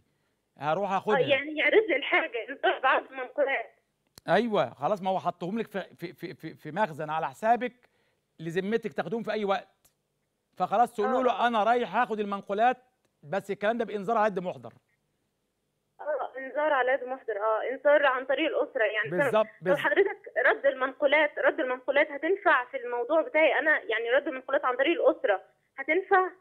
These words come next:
Speaker 2: هي لسه الجلسة بتاعتها هتبتدي.
Speaker 1: أيوه، أيوه يا
Speaker 2: يعني
Speaker 1: بنتي،
Speaker 2: هتنفع؟
Speaker 1: أيوه، ده هو أنا يعني أعتقد ما كانش لها لازمة قصة قضية رد المنقولات. هو أنت
Speaker 2: طب ما
Speaker 1: هتعملوا
Speaker 2: هو
Speaker 1: إنذار؟
Speaker 2: حضرتك، ما أنا هاخد حاجتي إزاي؟ آه.
Speaker 1: هتعملوا إنذار على يد محضر، أنا، أنا رايحة أص-،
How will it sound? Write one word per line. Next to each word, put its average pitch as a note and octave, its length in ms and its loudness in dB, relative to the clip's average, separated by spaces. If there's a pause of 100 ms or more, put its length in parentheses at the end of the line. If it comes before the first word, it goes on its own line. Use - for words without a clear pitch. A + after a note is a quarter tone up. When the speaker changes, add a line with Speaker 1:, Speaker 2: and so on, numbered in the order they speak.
(100)
Speaker 2:
هي D#4 260 4
لسه E4 240 2
الجلسة D4 340 0
بتاعتها C#4 400 -6
هتبتدي. D#4 440 -8
Speaker 1:
أيوه، A#3 300 -2
أيوه G#3+ 340 -4
يا - 60 -2
Speaker 2:
يعني - 120 -6
Speaker 1:
بنتي، A#3 200 -6
Speaker 2:
هتنفع؟ F3+ 160 -6
Speaker 1:
أيوه، G#3 300 -2
ده E3 120 -2
هو G#3 120 0
أنا F#3 260 -4
يعني D#3+ 240 -6
أعتقد F#3+ 380 -4
ما F#3 100 -6
كانش G#3 300 -6
لها G3 260 -2
لازمة F#3 460 0 (180)
قصة G#3 240 -8
قضية E3+ 360 -2
رد G3 180 0
المنقولات. E3+ 680 0 (460)
هو F3 180 6
أنت F3 260 4
Speaker 2:
طب G3 80 6
ما F3+ 60 2
Speaker 1:
هتعملوا G3+ 280 6
Speaker 2:
هو G#3 40 4
Speaker 1:
إنذار؟ G3+ 260 12
Speaker 2:
حضرتك، A#3+ 160 8
ما D4 60 2
أنا D4 160 -6
هاخد F4+ 160 -12
حاجتي E4+ 400 -8
إزاي؟ D4 380 2
آه. B2+ 40 0
Speaker 1:
هتعملوا F#3+ 540 4
إنذار G#3 520 6
على E3+ 200 4
يد F#3+ 180 2
محضر، G#3 340 2
أنا، F#3 380 2
أنا G3 160 4
رايحة G3+ 360 4
أص-، - 160 -2